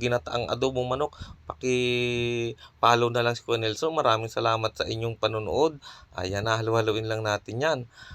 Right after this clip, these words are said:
At talaga namang luto na, idol, yan at malapit na tayong kumain.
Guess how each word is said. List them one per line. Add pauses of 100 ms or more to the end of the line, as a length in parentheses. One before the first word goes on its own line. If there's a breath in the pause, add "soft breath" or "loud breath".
(180 loud breath)
At
talaga
namang (560)
luto
na,
idol,
yan
at
malapit
na
tayong (320 loud breath)
kumain.